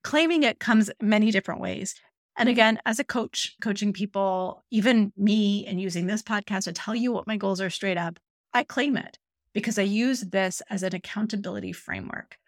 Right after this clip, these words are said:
So when it is something that you want, I want you to declare it. I want you to declare it far and wide. I want you not only to declare it to yourself, but declare it to some people that you trust that can hold you accountable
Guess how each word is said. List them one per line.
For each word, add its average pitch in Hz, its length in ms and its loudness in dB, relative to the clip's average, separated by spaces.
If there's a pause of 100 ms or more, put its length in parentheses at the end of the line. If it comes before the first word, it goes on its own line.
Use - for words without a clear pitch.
(160)
So 220 220 4
when 220 300 4
it 254 100 2
is 202 120 -2
something - 340 0
that - 160 -10
you 190 160 -4
want, 214 500 -4 (160)
I 247 80 2
want 247 240 0
you 311 80 0
to 349 80 -2
declare 220 440 0
it. - 220 -6
I 196 60 0
want 254 220 2
you 294 80 6
to 302 60 -2
declare 240 340 4
it - 100 -2
far 226 260 -2
and 214 160 2
wide. 170 320 -2
I - 60 -4
want 185 240 -4
you 190 80 2
not 220 180 6
only 247 180 2
to 202 80 -2
declare 175 340 -2
it - 80 -16
to - 120 -6
yourself, 262 560 0 (440)
but 208 240 2 (240)
declare 330 320 4
it 370 60 -2
to 359 100 0
some 302 160 -2
people 294 260 -2
that 233 140 0
you 240 100 -4
trust - 560 -4
that 202 140 -2
can 220 140 2
hold 220 280 -2
you 233 100 2
accountable 190 600 -2